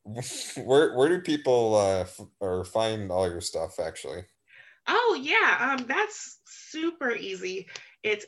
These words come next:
Speaker 2: at Poet Rae Monet. Uh, so that's
Speaker 1: Yeah.
Speaker 2: P O E T R A E M O N E T.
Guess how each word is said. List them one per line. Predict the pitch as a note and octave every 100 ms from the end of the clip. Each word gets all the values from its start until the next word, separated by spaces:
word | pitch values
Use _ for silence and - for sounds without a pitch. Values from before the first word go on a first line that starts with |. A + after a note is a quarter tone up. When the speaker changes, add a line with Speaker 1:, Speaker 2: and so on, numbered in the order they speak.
| B3
Speaker 2:
at | C#4 - -
Poet | - A#3+ A#3+ B3
Rae | F#3+ F#3+
Monet. | G3 F3+ E3 D3+ E3+ -
Uh, | F3+ E3+
so | E3 -
that's | F#3 F#2
Speaker 1:
Yeah. | F2 E2+
Speaker 2:
P | C3+ C3+
O | - G#3+ - -
E | G3 A3
T | - A#3+ A#3 A#3+ _ _ _ -
R | F#3+ G3+ -
A | F#3 F#3 -
E | G#3 G#3+ A3+ _ _ _ -
M | F#3 F#3+ G3+ -
O | F3+ F#3 F#3+ -
N | E3 E3 -
E | E3
T. | E3 - A3 A3+